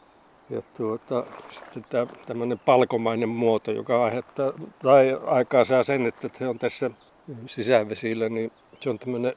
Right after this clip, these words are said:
<clears throat> on se laineille helposti nouseva. Se ei siis, tuota,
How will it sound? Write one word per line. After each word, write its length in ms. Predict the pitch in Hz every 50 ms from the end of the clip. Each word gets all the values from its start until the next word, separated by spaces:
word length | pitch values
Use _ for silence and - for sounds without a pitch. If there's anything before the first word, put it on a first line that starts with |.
| _ -
<clears throat> 260 | 156 233 185 120 117 - _ _ _ _ _ _ _ _ _ _ _ _ _ _ _ _ _ _ _ _ - _ _ _ _ _ _ -
on 200 | 123 110 110 104 - -
se 120 | - 110
laineille 580 | 107 135 147 147 143 135 113 107 101 101 98 - -
helposti 400 | - 117 113 - - 110 - -
nouseva. 600 | 104 107 110 107 107 107 95 - 95 92 92 - - _ _ _ _ _ _ _ -
Se 180 | - - 117 107
ei 140 | 107 104
siis, 280 | 98 - 120 104 - -
tuota, 380 | - - 107 101 - - 107